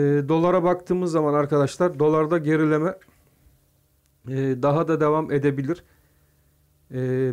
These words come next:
bugün itibariyle bizim dolarda arkadaşlar, e, altı doksan beş seviyesi altında, e, kalmamız durumunda,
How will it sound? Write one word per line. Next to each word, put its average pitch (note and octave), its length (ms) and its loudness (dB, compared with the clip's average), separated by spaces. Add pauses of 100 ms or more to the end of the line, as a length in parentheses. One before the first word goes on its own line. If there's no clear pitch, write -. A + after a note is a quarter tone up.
bugün F3+ 220 0
itibariyle F3 760 2
bizim D3 280 -6
dolarda D#3 460 0
arkadaşlar, C#3+ 680 -2 (1800)
e, C3 360 -2 (120)
altı D#3+ 400 -2
doksan E3+ 420 0
beş - 400 -2
seviyesi D3 540 0
altında, D3+ 640 0 (120)
e, C#3 380 0
kalmamız D3+ 580 -2
durumunda, D3 540 0